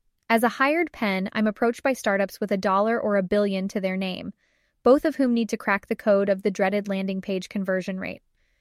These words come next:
I've boiled down what makes for great landing page copy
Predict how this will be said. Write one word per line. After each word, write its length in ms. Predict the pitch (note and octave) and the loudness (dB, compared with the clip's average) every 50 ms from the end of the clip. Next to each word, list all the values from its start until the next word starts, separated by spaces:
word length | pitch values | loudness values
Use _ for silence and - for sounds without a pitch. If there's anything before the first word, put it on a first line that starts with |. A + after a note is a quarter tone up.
| _ _ _ _ - A#3+ | _ _ _ _ -2 0
I've 160 | A#3 A3 A3 | 0 4 6
boiled 260 | C4 C#4 D#4 E4 C#4 | 6 8 8 6 4
down 240 | B3 A3 A3 G#3+ G#3+ | 2 0 0 0 0
what 140 | G#3+ G#3 G#3 | -2 -2 0
makes 320 | G#3 G3 G3 - - - | -2 -2 -2 -4 -8 -6
for 100 | - A3 | -4 -4
great 300 | G3 F3+ G#3 G#3 A#3 - | -2 0 0 0 0 0
landing 320 | A3 G#3 G3+ G3 G3+ G3 F#3+ | -2 -4 -2 -2 -4 -4 -4
page 240 | - G3 F#3+ - | -4 -6 -6 -6
copy 440 | - - F#3+ F#3 - G3 F#3 F#3+ F#3+ | -6 -4 -4 -4 -4 -4 -6 -6 -6